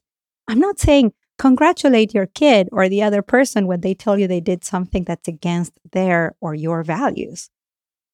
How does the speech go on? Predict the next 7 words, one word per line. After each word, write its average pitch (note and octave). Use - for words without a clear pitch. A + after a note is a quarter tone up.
I'm D#4+
saying A3+
that F#3+
when F#3
your A#3+
immediate A3+
response -